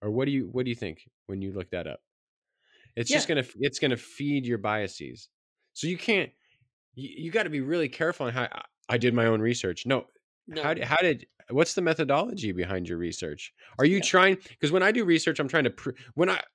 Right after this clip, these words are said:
Speaker 1: case in point, perfect example. When I heard about universalism, I tried to disprove it.
Speaker 2: That, there you go. See, that's the,
Speaker 1: Because it
Speaker 2: that's the
Speaker 1: had
Speaker 2: way
Speaker 1: to
Speaker 2: we
Speaker 1: ho-
Speaker 2: should approach it.
Speaker 1: It had to hold up to scrutiny 'cause I'm a
Speaker 2: Yes.
Speaker 1: scrutinous person. Like, I'm gonna
Speaker 2: Yes.
Speaker 1: scrutinize the shit out of something. That's
Speaker 2: Yeah.
Speaker 1: why I no longer go to church.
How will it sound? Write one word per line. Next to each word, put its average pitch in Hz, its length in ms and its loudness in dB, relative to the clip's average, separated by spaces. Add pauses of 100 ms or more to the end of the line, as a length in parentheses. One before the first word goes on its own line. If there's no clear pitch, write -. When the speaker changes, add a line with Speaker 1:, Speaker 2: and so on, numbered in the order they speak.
(580)
Speaker 1:
case 165 200 2
in 151 80 -4
point, 123 260 0 (120)
perfect 151 260 2
example. 104 440 -4 (440)
When 127 140 2
I 160 120 6
heard 185 160 4
about 165 160 6
universalism, 147 720 2
I 113 100 2
tried 123 200 4
to 113 60 -4
disprove 101 420 -4
it. - 100 -12 (440)
Speaker 2:
That, 190 200 -4
there 240 140 4
you 247 80 -2
go. 240 160 0
See, - 180 -2
that's 240 240 -2
the, 143 80 4
Speaker 1:
Because 165 180 10
it 165 60 6
Speaker 2:
that's 285 120 2
the 156 80 8
Speaker 1:
had 185 100 8
Speaker 2:
way 180 60 4
Speaker 1:
to 190 60 6
Speaker 2:
we 170 80 6
Speaker 1:
ho- - 60 0
Speaker 2:
should 220 100 -4
approach 233 360 0
it. - 200 -12 (360)
Speaker 1:
It 143 100 0
had 180 180 8
to 185 80 10
hold 180 180 8
up 170 120 4
to 147 60 -2
scrutiny 107 720 0
'cause 131 160 2
I'm 147 140 6
a 143 40 6
Speaker 2:
Yes. - 60 -2
Speaker 1:
scrutinous 147 460 -2
person. 139 500 0
Like, 107 140 0
I'm 120 80 0
gonna 160 120 0
Speaker 2:
Yes. 170 60 -6
Speaker 1:
scrutinize 139 540 0
the 120 120 0
shit - 360 0
out 120 100 6
of 107 80 -4
something. 80 420 -6 (420)
That's 113 120 -4
Speaker 2:
Yeah. - 40 2
Speaker 1:
why 131 60 6
I - 20 6
no 135 120 4
longer 135 180 4
go 131 120 6
to 123 80 -8
church. 113 320 4